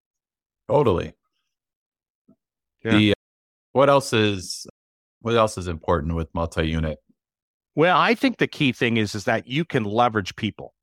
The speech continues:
Speaker 2: And in today's world, I think that's pretty important, is that you can, if you've got a manager, you could have one manager that watches over multiple locations,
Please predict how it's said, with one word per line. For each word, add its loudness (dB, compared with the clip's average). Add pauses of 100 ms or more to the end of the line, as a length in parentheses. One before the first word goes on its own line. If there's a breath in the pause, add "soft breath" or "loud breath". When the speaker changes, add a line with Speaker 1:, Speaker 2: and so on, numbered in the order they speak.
Speaker 2:
And 0
in -2
today's 2
world, 2 (500)
I -6
think -2
that's 0
pretty 0
important, -6 (160)
is 0
that -2
you -2
can, 0
if -2
you've 0
got 2
a 2
manager, 0 (300 soft breath)
you 0
could 0
have 2
one 0
manager 2
that 2
watches 0
over 2
multiple -2
locations, -8